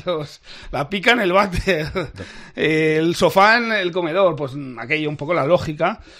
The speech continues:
y no ver a Peramilla de falso lateral, cosas muy extrañas que vi que creo que no llevaron a ningún lado, pero bueno.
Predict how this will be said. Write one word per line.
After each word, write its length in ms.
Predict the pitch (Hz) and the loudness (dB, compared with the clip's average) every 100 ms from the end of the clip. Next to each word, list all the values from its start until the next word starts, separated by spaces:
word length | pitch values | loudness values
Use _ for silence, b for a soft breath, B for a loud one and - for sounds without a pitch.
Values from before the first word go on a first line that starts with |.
| B | B
y 80 | 147 | -4
no 120 | 151 | 0
ver 140 | 151 | 2
a 80 | 165 | 4
Peramilla 580 | 170 156 156 170 175 160 | 4 2 4 2 4 4
de 240 | 160 160 | 4 2
falso 440 | 147 156 156 - 156 | 2 0 0 0 0
lateral, 920 | 151 151 151 175 175 180 180 175 151 | 2 2 4 4 4 4 2 2 -2
cosas 260 | 156 160 170 | -4 -4 -2
muy 140 | 170 | -2
extrañas 360 | - 151 156 143 | -2 -2 -2 -2
que 80 | |
vi 120 | 143 156 | -4 -2
que 100 | 160 | -2
creo 180 | 127 | -2
que 80 | 147 | -2
no 60 | 139 | -2
llevaron 280 | 127 131 147 | -2 -2 -2
a 80 | |
ningún 300 | 139 120 117 | -4 -4 -6
lado, 200 | 113 139 | -2 -2
pero 140 | 123 135 | 0 0
bueno. 280 | 175 107 | 0 -2